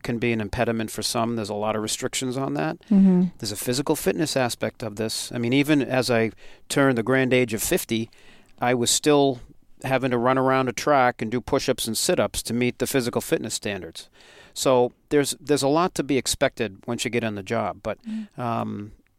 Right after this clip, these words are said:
Speaker 1: you know, those are the, those are the steps that we'd go through because it's something that we wanted to do.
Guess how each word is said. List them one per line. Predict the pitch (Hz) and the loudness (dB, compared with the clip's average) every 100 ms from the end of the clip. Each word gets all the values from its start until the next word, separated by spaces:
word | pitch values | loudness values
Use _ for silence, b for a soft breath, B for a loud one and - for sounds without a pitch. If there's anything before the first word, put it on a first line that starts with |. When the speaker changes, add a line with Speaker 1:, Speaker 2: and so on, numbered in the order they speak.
| _ _ | _ _
Speaker 1:
you | 135 | -4
know, | 120 | -2
those | 117 139 131 | 2 2 2
are | |
the, | 120 123 117 - | 2 2 2 0
those | 135 131 | 0 2
are | 127 | 0
the | 113 104 - - | 0 -2 -6 -6
steps | - - 135 - | -4 0 0 0
that | 127 | -4
we'd | 123 110 | -4 -2
go | 131 151 | 2 2
through | - 110 101 | 0 -8 -6
because | 110 - 117 | -6 -4 -4
it's | 107 | -4
something | - 120 113 | -4 -4 -4
that | 113 | -6
we | 117 | -4
wanted | 113 113 110 | -4 -6 -8
to | 107 | -8
do. | 110 131 | -6 -8